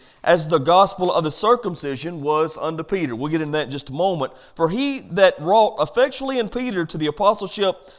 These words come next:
of the circumcision, the same was mighty in me toward the Gentiles." Verse nine, "And when James, Cephas, and John, who seemed to be the pillars," now watch how he puts it,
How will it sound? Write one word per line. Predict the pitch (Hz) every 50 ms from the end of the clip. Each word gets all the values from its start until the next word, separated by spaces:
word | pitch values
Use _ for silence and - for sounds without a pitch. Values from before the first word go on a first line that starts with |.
| - _ -
of | - 170 160
the | 151
circumcision, | 143 - 240 254 269 254 - 175 - - 165 147 135 139 151 147
the | 143 147
same | - - 196 202 220 208
was | 190 185 160
mighty | 170 170 165 165 165 165 165 165
in | 160 156 151 151 147
me | 147 151 156
toward | 156 - - 131 135 139 135
the | 139
Gentiles." | 131 123 143 151 143 131 131 139 135 120 101 87 - -
Verse | - 131 131 - -
nine, | 151 143 131 113 98 - - _ _ - - - -
"And | - 214 220 214
when | 214 208
James, | 160 160 214 226 233 254 269 277 277 269 269 - - - _ _ _ _ _
Cephas, | - - - 247 277 285 277 285 294 262 - - -
and | - 226 220 202
John, | 160 170 190 180 151 131 113 110 113 135 170 165 - _ _ _ _ _ -
who | - 202 190
seemed | - - - 247 262 254 220
to | 240
be | 202 240 233
the | 185 196
pillars," | - - 240 226 170 117 87 - - - - - - _ _ _ _ _ _ _
now | - 127
watch | 131 165 175 175 -
how | 190 165
he | 160
puts | - 170 147 139 - -
it, | - -